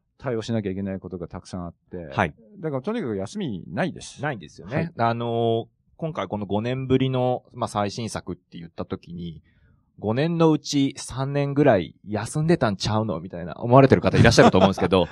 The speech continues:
Speaker 1: <laughs>
Speaker 2: 違いますからね。これほんと五年、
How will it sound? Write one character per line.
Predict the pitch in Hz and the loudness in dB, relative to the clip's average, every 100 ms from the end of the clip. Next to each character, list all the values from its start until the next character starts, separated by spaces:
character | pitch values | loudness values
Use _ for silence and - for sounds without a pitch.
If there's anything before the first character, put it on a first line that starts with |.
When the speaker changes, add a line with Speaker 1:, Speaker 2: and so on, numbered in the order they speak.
| - | -8
Speaker 1:
<laughs> | - - 165 | -8 4 10
Speaker 2:
違 | 175 175 | 12 12
い | |
ま | 165 | 10
す | - | 6
か | 104 | 0
ら | |
ね。 | 85 | 0
こ | 90 | -4
れ | |
ほ | - 180 | 4 6
ん | 214 | 6
と | 226 160 | 6 8
五 | 151 | 8
年、 | 165 185 180 175 95 | 8 6 6 2 -2